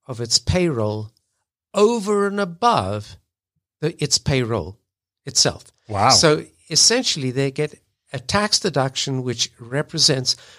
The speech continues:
Speaker 1: one hundred and twenty-five percent of its payroll. So if a company is a professional services firm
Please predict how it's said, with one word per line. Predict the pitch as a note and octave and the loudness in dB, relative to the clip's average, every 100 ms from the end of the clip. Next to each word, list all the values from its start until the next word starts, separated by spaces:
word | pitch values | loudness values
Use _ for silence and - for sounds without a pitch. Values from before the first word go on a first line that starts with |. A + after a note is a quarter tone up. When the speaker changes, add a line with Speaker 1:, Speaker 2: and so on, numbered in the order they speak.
| _ | _
Speaker 1:
one | A2+ C3 F#3 | -2 2 2
hundred | F3+ F#3 F#3+ F3 | 2 0 -2 -4
and | C#3+ C3+ | -6 -4
twenty-five | - D#3+ D#3+ D#3 - D#3+ D3+ - | -2 -2 -2 -6 -2 0 0 -2
percent | C3 - C#3+ G2+ - | 2 4 4 -2 -6
of | A#2 | -8
its | A2+ | -6
payroll. | - C3+ F#2+ D#2+ - _ _ _ - - - | -2 -2 -2 -8 -14 _ _ _ -20 -20 0
So | - C#3+ C3 - _ _ | 4 4 2 -4 _ _
if | D#3+ D#3+ | -4 -2
a | C#3+ | -2
company | - G#3 B3+ G#3 F#3+ F3 | -2 -2 0 -2 -2 -4
is | F3 D3+ C#3+ D3+ | -6 -4 -2 0
a | C#3+ B2 B2 - _ _ _ | -2 -4 -6 -14 _ _ _
professional | - C3+ F#3 - C3+ | -12 -2 0 0 -2
services | - B3+ C#4+ D#3 - | 0 2 2 2 2
firm | - F#2+ G#2+ | -2 -8 -12